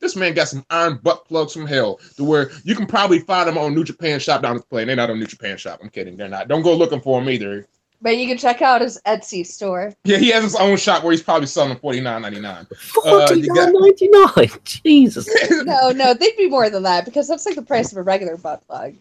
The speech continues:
Speaker 1: Yeah, you're
Speaker 3: Oh,
Speaker 1: right.
Speaker 3: oh, wow,
Speaker 1: Probably
Speaker 3: oh, wow. Oh, I, I, I
Speaker 1: Yeah,
Speaker 3: could not
Speaker 1: wow.
Speaker 3: tell you the price for a regular one. I don't think I've ever looked for one. Apologies.
Speaker 2: Yeah, well, I mean, keep in mind, too, like, what my career is. I need to know, like, a wide variety of
Speaker 1: So I'm gonna,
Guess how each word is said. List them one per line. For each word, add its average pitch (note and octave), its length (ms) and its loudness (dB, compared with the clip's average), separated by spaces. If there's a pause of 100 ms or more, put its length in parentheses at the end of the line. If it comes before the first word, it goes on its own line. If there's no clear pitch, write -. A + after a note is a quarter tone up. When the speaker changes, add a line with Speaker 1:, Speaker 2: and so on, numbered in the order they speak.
Speaker 1:
Yeah, F3+ 200 2
you're C3+ 220 6
Speaker 3:
Oh, - 40 6
Speaker 1:
right. B2 160 8
Speaker 3:
oh, - 20 10
wow, G#2+ 120 6
Speaker 1:
Probably A2 260 4
Speaker 3:
oh, G2+ 40 2
wow. G2+ 440 2 (240)
Oh, A2+ 240 6
I, - 80 4 (320)
I, A2 80 6
I - 20 6
Speaker 1:
Yeah, A2+ 260 4 (200)
Speaker 3:
could - 160 0
not A#2 40 6
Speaker 1:
wow. A2+ 120 4
Speaker 3:
tell A2+ 200 4
you G#2+ 80 8
the G2+ 120 4
price G#2+ 260 2
for G#2+ 80 -2
a F#2+ 40 0
regular F#2+ 280 2
one. F#2+ 140 0
I F#2 40 2
don't G2 120 2
think F#2+ 120 -4
I've F#2+ 120 -2
ever F2+ 120 -2
looked F#2 260 -2
for F2+ 120 -4
one. F2+ 220 -2 (800)
Apologies. F#2+ 380 6
Speaker 2:
Yeah, G3 220 2 (140)
well, F4+ 180 2
I E4+ 60 2
mean, F4+ 160 2
keep G#4+ 220 4
in G4 100 2
mind, C4 300 2
too, B3 220 -2
like, F#3 360 2
what B3+ 160 0
my A3+ 140 2
career F3 460 -2
is. D#3 160 -4 (120)
I A4+ 100 2
need F4+ 160 0
to C#4 100 -8
know, G#3 280 4
like, F3+ 340 0 (1080)
a A3+ 80 -6
wide A#3+ 300 2
variety F#3 400 0
of F3 60 -6
Speaker 1:
So F#3 120 0
I'm G#3+ 60 2
gonna, F3+ 120 2